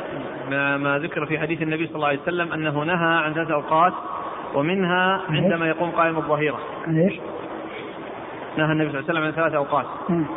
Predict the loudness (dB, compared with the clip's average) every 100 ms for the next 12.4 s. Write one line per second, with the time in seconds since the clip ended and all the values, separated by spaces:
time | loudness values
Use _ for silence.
0 | -8 -10 -10 -8 -4 -2 0 2 4 2
1 | 0 0 0 2 0 2 2 2 0 0
2 | 0 -2 -6 -10 -10 -10 -12 -4 -2 2
3 | 2 2 0 0 -2 2 4 4 2 0
4 | 0 0 0 -2 -2 0 0 2 2 2
5 | 0 -2 -2 0 2 2 2 -2 0 0
6 | 0 -2 -8 -8 -10 -8 -6 -2 0 2
7 | 2 -2 -4 -4 -6 -4 -4 -4 -6 -8
8 | -10 -10 -10 -6 -4 -4 -4 -8 -12 -12
9 | -12 -12 -6 -4 2 2 4 4 4 4
10 | 2 2 2 2 0 0 0 0 -2 -2
11 | -2 0 2 0 0 2 2 0 -4 -4
12 | -2 -2 -2